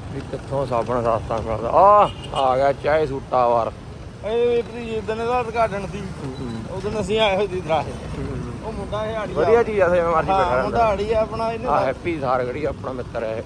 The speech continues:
Speaker 1: ਇਹ।
Speaker 2: ਅੱਛਾ। ਇਹ ਉਹ ਬਈ ਮੈਨੂੰ ਹਾਕ ਮਾਰਦੀ, ਕਹਿੰਦਾ ਆ ਜਾ ਉਸਤਾਦ, ਕਹਿੰਦਾ ਅੱਜ ਚਾਹ ਪੀ ਕੇ ਜਾ,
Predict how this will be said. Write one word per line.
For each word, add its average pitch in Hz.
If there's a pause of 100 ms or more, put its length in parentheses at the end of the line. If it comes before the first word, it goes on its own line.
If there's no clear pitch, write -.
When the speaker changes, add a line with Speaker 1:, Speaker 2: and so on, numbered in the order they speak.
(120)
Speaker 1:
ਇਹ। 110
Speaker 2:
ਅੱਛਾ। 202 (540)
ਇਹ 202
ਉਹ 254
ਬਈ 240
ਮੈਨੂੰ 233
ਹਾਕ 190
ਮਾਰਦੀ, 175
ਕਹਿੰਦਾ 202
ਆ 190
ਜਾ 190 (400)
ਉਸਤਾਦ, 185
ਕਹਿੰਦਾ 196
ਅੱਜ 180
ਚਾਹ 156
ਪੀ 185
ਕੇ 175
ਜਾ, 143